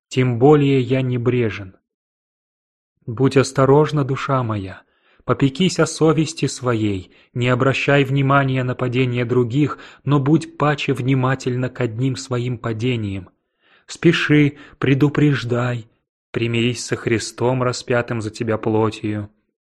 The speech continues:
Если сами себя осудили, то не будем осуждены там, где великое и нескончаемое осуждение.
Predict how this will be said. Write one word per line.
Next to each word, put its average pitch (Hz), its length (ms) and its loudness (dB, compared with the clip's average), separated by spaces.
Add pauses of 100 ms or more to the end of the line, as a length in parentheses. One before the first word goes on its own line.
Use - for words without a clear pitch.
Если 113 360 0
сами 147 420 0
себя 120 360 0
осудили, 110 680 -2 (220)
то 127 80 -4
не 147 140 2
будем 160 340 2
осуждены 147 580 0
там, 147 460 -4
где 123 220 0
великое 139 600 -2
и - 220 -6
нескончаемое 120 1040 -4
осуждение. 104 880 -6